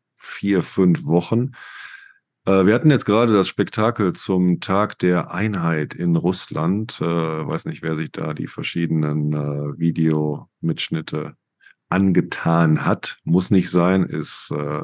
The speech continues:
eine unerträgliche Soße, wie schon seit längerer Zeit in Russland zu solchen Anlässen. Aber dabei steht die Frage im Raum, wann und mit welchem Spektakel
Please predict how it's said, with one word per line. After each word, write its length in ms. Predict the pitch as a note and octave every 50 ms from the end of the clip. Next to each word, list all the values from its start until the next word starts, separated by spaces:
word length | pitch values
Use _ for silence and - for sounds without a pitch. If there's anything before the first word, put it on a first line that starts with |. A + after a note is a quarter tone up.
| E2+ F2 - _ -
eine 180 | - D#2 D2+
unerträgliche 1000 | - - F2+ E2+ D#2 D2+ - - - E2+ E2 E2 - - - - D#2+ D2 C#2+ D2+
Soße, 640 | D2+ D2 D2+ D2+ D2 E2 E2+ F2 F#2+ F2+ E2 E2 D2+
wie 140 | D#2+ D#2 D2+
schon 260 | - - E2 D#2 D2+
seit 300 | D2 D#2 D2+ C#2+ - - - - - - - - - - - - - - - _
längerer 520 | - E2+ F2 F#2 G#2+ A#2 C3 B2+ B2 B2 A#2
Zeit 300 | - - A#2 A2+ A2 A2
in 140 | A2 A2
Russland 580 | G#2 - A#2 A#2 - - - A#2 A2+ A2+ A2 -
zu 100 | - G#2
solchen 360 | F#2+ G2+ G#2 G#2 G#2 G#2+ -
Anlässen. 680 | - F2+ G2 G#2 G#2+ G2+ F#2+ G2+ G#2 G#2+ - - A#2 G#2
Aber 640 | - - F#2 G#2 B2 B2 G#2 F2+ F2+ F2+ G#2 G#2+
dabei 1000 | F2+ D2+ F2 F2+ F#2+ G2+ G2 E2+ D#2 F2+ F2+ F2+ F#2 F#2 F#2 F#2 F#2 F2+ F2+ F2 E2+
steht 280 | - - - F2 - -
die 40 |
Frage 400 | - - - G2 F#2 F#2+ F#2 F#2
im 160 | F2+ F2+ E2+ E2+
Raum, 460 | E2+ F2 E2+ F2 F2+ F2 E2 F2 -
wann 560 | - D2 D2 C#2 - D#2+ E2+ G2+ B2 C#3 C#3+
und 240 | - - F#2+ F#2 E2+
mit 160 | F2+ D#2 C#2+
welchem 300 | D#2 F2+ G#2+ - G2+ F#2
Spektakel 1160 | F2+ - - - - - E2 D#2+ - - - - - - F#2 G#2 A2+ - - D#2 D2+ F2 G#2